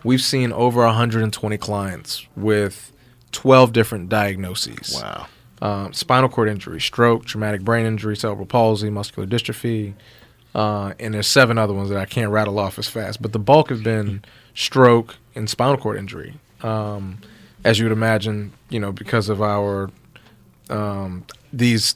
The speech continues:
Speaker 1: these, um, these, these preconceived conditions that are around us that lead to stroke.
Speaker 2: Right.
Speaker 1: Right. Um,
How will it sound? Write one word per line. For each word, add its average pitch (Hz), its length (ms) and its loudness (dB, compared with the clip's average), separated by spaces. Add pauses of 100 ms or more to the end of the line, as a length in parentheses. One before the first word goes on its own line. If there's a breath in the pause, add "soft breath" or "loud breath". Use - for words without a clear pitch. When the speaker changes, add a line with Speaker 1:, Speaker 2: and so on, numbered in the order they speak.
Speaker 1:
these, 113 360 0 (320)
um, 104 440 -6 (640)
these, 113 500 -2 (1080)
these 113 180 0
preconceived 120 580 2
conditions 104 560 -2
that 104 280 -6 (460 soft breath)
are 107 140 6
around 113 300 4
us 92 100 -6
that 110 160 -2
lead 120 320 2
to - 100 -4
stroke. - 380 -6
Speaker 2:
Right. 80 340 -4 (280)
Speaker 1:
Right. 104 340 0 (720 soft breath)
Um, 107 800 -2